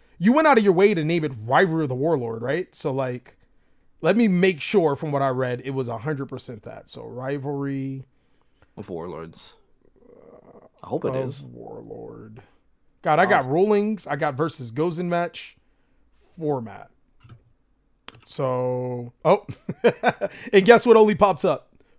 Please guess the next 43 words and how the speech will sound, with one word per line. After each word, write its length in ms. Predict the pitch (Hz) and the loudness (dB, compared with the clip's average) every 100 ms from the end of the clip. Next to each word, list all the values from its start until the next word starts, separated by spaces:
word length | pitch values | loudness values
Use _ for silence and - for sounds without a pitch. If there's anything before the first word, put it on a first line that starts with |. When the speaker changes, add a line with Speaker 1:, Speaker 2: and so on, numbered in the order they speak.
| _ | _
Speaker 1:
Rivalry 540 | 143 110 131 208 262 254 | -14 0 4 6 6 4
of 40 | |
the 60 | 240 | 6
Warlords, 640 | 202 196 147 131 131 123 - | 8 6 4 0 -2 -6 -6
just 220 | 170 - | -4 -2
the 80 | 196 | 2
card. 400 | 170 139 120 - _ _ _ _ _ - | 2 2 0 -8 _ _ _ _ _ -2
Um, 680 | 143 135 127 117 107 - 123 _ _ _ _ _ _ _ _ _ _ _ _ _ _ _ - | 2 4 2 -2 -10 -14 -20 _ _ _ _ _ _ _ _ _ _ _ _ _ _ _ -14
Speaker 2:
I 60 | |
don't 200 | 117 175 | -10 -8
know 160 | 117 151 | -6 -6
that 200 | 156 80 | -8 -10
format, 300 | 147 135 80 | -10 -10 -12
but 120 | 120 | -10
if 160 | 127 - | -8 -4
it 120 | 139 147 | -4 -2
is 220 | 180 160 | -2 0
what 220 | 139 127 | -2 -2
it's, 220 | 104 - - | -8 -16 -16
it 100 | 123 | -14
sounds 420 | - 123 160 139 | -6 0 0 0
like, 260 | 85 73 - | -6 -8 -12
is, 180 | 101 - | -14 -10
uh, 200 | 127 104 - | -8 -8 -10
there's, 340 | 107 113 98 | -12 -12 -10
uh, 440 | 101 87 85 85 82 _ - _ _ _ _ _ _ _ - - | -8 -6 -8 -8 -12 _ -20 _ _ _ _ _ _ _ -20 -6
I 120 | - 208 | 0 4
think 160 | 370 | 6
it's 80 | 349 | 6
actually 240 | 339 240 | 6 4
kind 200 | 190 190 | 2 2
of 60 | 160 | 0
a 60 | 117 | -2
cool 240 | - 104 | -2 -2
concept, 520 | - 85 82 - - | -4 -8 -8 -16 -14
to 60 | - | -12
be 160 | 85 | -12
honest. 380 | 82 - - - - - _ _ | -12 -14 -18 -20 -20 -20 _ _
Speaker 1:
Yeah, 180 | 226 285 | 4 4
just 220 | 165 185 | 4 0
one 140 | 214 196 | 0 2
Speaker 2:
But 40 | |
Speaker 1:
type. 300 | 202 285 | 2 0